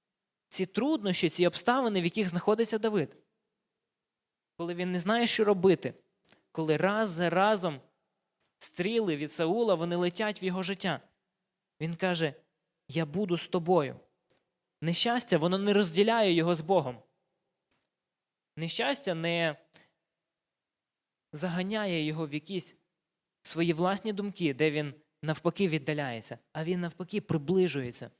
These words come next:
І це справді хороший приклад для нас. Адже якщо проаналізувати, то не завжди вдається, погодьтесь, не завжди вдається одразу звертатись до Бога, приходити:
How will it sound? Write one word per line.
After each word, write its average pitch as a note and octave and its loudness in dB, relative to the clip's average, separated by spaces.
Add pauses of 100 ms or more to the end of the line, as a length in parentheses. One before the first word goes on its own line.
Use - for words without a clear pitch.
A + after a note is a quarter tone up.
(300)
І E3 -4
це F3+ -4
справді G3+ -2
хороший F3+ 2
приклад F#3+ 0
для C3 -6
нас. B2+ -16 (760)
Адже C#3 -4
якщо C#3 -6
проаналізувати, F3 0 (760)
то E3 2
не F3+ 0
завжди G3+ 0
вдається, E3+ -2
погодьтесь, F3 -4
не D#3+ -4
завжди F3 -4
вдається C#3+ -6 (240)
одразу E3+ 0
звертатись D3+ -2
до G3+ 0
Бога, D#3+ 0 (440)
приходити: F3 0